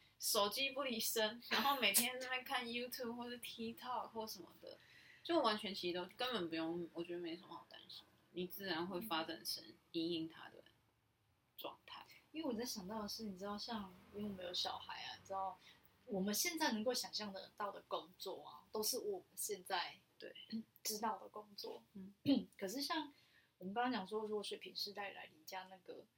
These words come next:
Speaker 2: 可能之后要创造，等他们这一代在长大的那个世界跟工作，就像你刚刚讲，是不是因为，呃，我记得我前几天有看有人说，未来的工作是需求创造工作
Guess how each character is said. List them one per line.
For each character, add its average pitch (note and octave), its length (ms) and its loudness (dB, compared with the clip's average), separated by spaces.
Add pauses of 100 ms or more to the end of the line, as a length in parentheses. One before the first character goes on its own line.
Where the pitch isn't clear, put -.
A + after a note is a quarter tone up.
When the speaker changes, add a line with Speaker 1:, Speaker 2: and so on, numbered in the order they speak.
(400)
Speaker 2:
可 - 120 -10
能 G3 160 -2
之 C#4 200 -2
后 C#4+ 120 0
要 C4+ 100 2
创 A#3 260 -4
造， G#3+ 360 -4
等 F#3 180 -6
他 D4+ 240 2
们 C#4 220 4
这 C4 100 4
一 A3 80 4
代 G#3 200 0
在 F#3+ 140 -4
长 - 220 -6 (180)
大 - 340 0
的 - 180 -12 (480)
那 F#3+ 120 -20
个 - 380 -14
世 - 260 4
界 F#3 320 -2
跟 D3 180 -8 (100)
工 F3 220 -6
作， - 300 -10 (440)
就 - 100 -14
像 A#3 100 -14
你 G3 80 -8
刚 F3+ 120 -8
刚 G3 80 -6
讲， - 200 -8
是 G3+ 100 -8
不 F#3+ 60 -10
是 G#3+ 140 -2
因 G#3 100 -4
为， G3 80 -10 (260)
呃， B3 140 -6 (220)
我 F#3 60 -4
记 F#3 140 0
得 C#4 100 6
我 G3+ 140 0 (220)
前 G#3 200 -2
几 A3+ 120 -2
天 G#3 100 -8
有 G#3+ 80 -6
看 G#3 180 -6
有 G3 60 -4
人 F#3+ 120 -12
说， G#3 160 -4
未 C4+ 180 4
来 F#3+ 140 2
的 G3 100 -2
工 G3+ 240 -6
作 G3 240 -4
是 - 320 0 (880)
需 A#3 340 -4
求 F3 400 2
创 - 380 -4
造 F3 480 -4 (200)
工 - 100 -20 (160)
作 - 260 -10